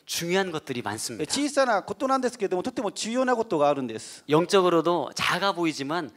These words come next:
Speaker 1: 그것이 중요할 때가 참
Speaker 2: まあ、
Speaker 1: 많습니다.
Speaker 2: 霊的においても小さく見えるんですが、それがとても、えー、大事な、えー、ことであることがあります。
Speaker 1: 오늘 이 말씀을 통해서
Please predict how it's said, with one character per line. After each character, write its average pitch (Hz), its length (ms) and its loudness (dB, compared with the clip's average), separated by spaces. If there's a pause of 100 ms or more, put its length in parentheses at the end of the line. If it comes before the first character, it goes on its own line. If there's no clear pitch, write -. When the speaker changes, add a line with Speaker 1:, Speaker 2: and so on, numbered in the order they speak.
(120)
Speaker 1:
그것이 151 380 -4
중요할 185 500 -4
때가 143 240 -4
참 - 220 -8
Speaker 2:
ま 147 80 -4
あ、 120 40 -2
Speaker 1:
많습니다. 143 260 -4
Speaker 2:
霊 233 140 2
的 277 180 -4
に 277 120 -2
お 277 60 4
い 269 60 -2
て 233 100 -2
も 196 100 2
小 226 240 -2
さ 220 180 0
く 185 120 -6
見 180 80 -10
え 190 80 2
る 185 60 -2
ん 180 40 -4
で 160 60 -4
す 151 120 -6
が、 143 60 -4
そ 185 120 -8
れ 185 60 -2
が 165 80 0
と 165 80 -4
て 185 140 -4
も、 226 280 4 (160)
え 165 60 2
ー、 - 20 -2
大 185 280 -4
事 220 140 -8
な、 220 280 2 (120)
え 160 60 -4
ー、 - 20 -6
こ - 140 -6
と 220 100 -2
で 214 60 8
あ 214 40 8
る 214 80 4
こ 180 80 2
と 147 120 -4
が 135 80 2
あ - 20 0
り 127 80 -2
ま 113 160 -4
す。 - 240 -10
Speaker 1:
오늘 165 240 4
이 160 80 8
말씀을 143 420 2
통해서 139 520 -4